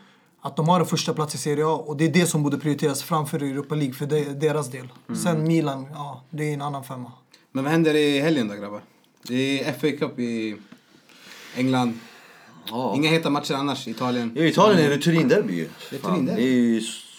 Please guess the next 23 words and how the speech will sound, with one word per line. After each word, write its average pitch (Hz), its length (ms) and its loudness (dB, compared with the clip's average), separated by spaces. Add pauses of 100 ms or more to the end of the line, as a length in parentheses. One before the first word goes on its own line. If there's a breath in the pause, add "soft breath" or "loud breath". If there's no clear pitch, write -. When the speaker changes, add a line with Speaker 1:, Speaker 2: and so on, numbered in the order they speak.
(140)
Speaker 2:
stor 175 200 2
match 92 220 -2
faktiskt. 147 180 -2
Speaker 3:
Turin-Juventus. 151 760 0
Speaker 2:
Ja. 87 300 -6 (760 soft breath)
Där 87 100 -10
Mazzarri, 92 680 -2
jag 98 100 2
vet 113 100 2
inte 113 140 -4
om 98 80 -4
han 98 260 -2
är 98 140 -2
tillbaka 107 600 -6
till - 100 -10
den 92 100 -4
här 87 60 -4
matchen, 85 260 -6
för 92 80 -8
han 92 100 -4
blev 98 160 0
ju 98 80 0
avstängd. 98 480 -2